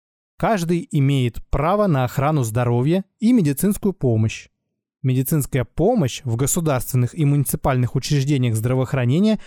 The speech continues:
оказывается гражданам бесплатно за счёт средств соответствующего бюджета,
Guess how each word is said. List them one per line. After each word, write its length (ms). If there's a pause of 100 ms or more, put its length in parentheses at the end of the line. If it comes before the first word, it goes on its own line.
(180)
оказывается 680
гражданам 600 (280)
бесплатно 960 (360)
за 200
счёт 240
средств 500 (120)
соответствующего 960
бюджета, 680